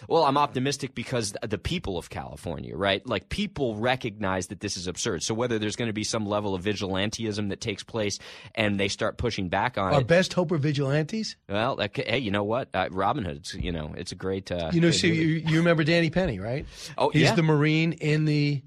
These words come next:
Speaker 2: uh, in the subway that just wanted to go downtown to go to a class. He looked over and see this harassing everybody, including an old, two older African-American women. And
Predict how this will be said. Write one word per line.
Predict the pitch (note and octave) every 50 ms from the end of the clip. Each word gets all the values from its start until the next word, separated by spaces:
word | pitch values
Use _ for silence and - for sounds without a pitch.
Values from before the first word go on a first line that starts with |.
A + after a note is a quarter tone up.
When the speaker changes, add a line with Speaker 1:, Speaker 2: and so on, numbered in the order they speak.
| - - - _ _ _ -
Speaker 2:
uh, | C#3 C#3+ C#3+ -
in | C#3 D3+ D3
the | D#3 D#3
subway | - - E3 C#3+ C3+ A#2+ C3 C3+ C#3 D3 E3+ D#3 - _ _ _ _ _ -
that | D3 C3 A#2
just | - D#3+ E3 E3 - -
wanted | F3 D#3 D3+ C#3+
to |
go | C#3 D#3 D3+
downtown | B2+ D3 D3 D3+ D#3 C#3+ - D#3 D3+ D3 C#3+
to | C#3
go | B2 C#3
to | D3+ C#3+ C#3+
a |
class. | C#3 - - D3+ C#3+ C#3 C#3+ D#3+ E3+ - - -
He | - D3+
looked | D3 D3 D3+ D3 - D#3+
over | D3 D3 D#3 D3 E3
and | D#3+ C#3 -
see | - E3
this | D3 D3 D3 - -
harassing | D#3 C3+ C#3 C#3+ D3 D3 - - C#3 C#3
everybody, | C#3 C3 C3 B2 C3+ C3 C#3 D3+ D#3
including | C#3+ B2 - D#3+ D3+ D3+ D3
an | D3+
old, | D3+ D3 C#3+ -
two | - D#3 D3+ C#3+
older | C#3 C#3 B2+ D3+ D3 - - - - - - -
African-American | C3+ C#3+ C3+ D3 D3 C#3+ D3+ D3 C#3+ C3+ - C3
women. | B2+ B2+ B2+ C#3+ D#3+ D#3 - - - - - _ _ _ _ -
And | - D3 D3 D3 D3 C#3+ D3 D3+ D#3 D3 C3